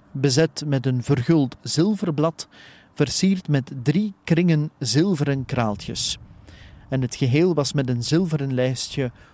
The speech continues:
omkranst. Verder vonden ze in de kamer een bol ronde glazen fles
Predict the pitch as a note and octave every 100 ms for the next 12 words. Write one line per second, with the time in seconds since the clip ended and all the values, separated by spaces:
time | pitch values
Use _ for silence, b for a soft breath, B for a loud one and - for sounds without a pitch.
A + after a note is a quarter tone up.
0 | b - C3+ A#2+ - A#2+ - - - -
1 | - - - - - - - - - -
2 | - - - - B B B B B B
3 | B D3 E3 D#3 C#3 A#2+ D#3 F3 D#3+ E3
4 | F3 D#3+ - F3+ E3 C3+ - C#3+ C3+ B2+
5 | F#3 F3+ D3 D#3 E3 C#3 C#3+ D3 C#3+ C3
6 | A#2 - B2+ D3+ - -